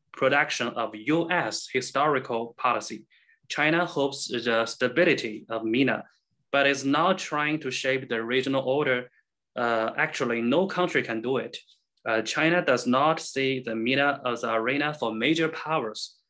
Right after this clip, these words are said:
but rather calls on other powers to stop interfering in mena internal affairs. China does not advocate the so-called rule-based international order,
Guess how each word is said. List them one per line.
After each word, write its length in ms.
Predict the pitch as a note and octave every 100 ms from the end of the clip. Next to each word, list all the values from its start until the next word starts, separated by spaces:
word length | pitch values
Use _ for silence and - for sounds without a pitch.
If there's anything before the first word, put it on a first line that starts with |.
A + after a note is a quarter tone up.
| _
but 160 | B2+ A#2+
rather 380 | C#3 D#3+ F3+ F3+
calls 380 | - C#3+ C#3+
on 140 | A#2+ A2+
other 240 | C#3+ F3 G3
powers 640 | - D3+ D3+ D3 - - _ _
to 80 | B2
stop 400 | A#2+ C3+ C#3+ -
interfering 680 | B2+ B2+ - C#3 C#3+ D3+ D3
in 200 | B2+ A#2
mena 340 | A#2 B2 C#3 C3+
internal 460 | A#2+ C3 C3+ C#3
affairs. 680 | B2 - C#3+ A2+ A2+ - - _ _ _ _
China 360 | - C#3+ E3 F#3
does 240 | C#3+ C3
not 380 | B2 C3 D3+ D#3 - _
advocate 720 | D3+ E3 C3 B2 B2+ B2 - -
the 140 | - A#2+
so-called 520 | - C3+ - B2 A#2+
rule-based 640 | A#2+ B2+ F3 E3 C#3+ C#3 C3+
international 600 | B2+ B2+ B2+ C3 C3+ B2+
order, 360 | D3+ B2 B2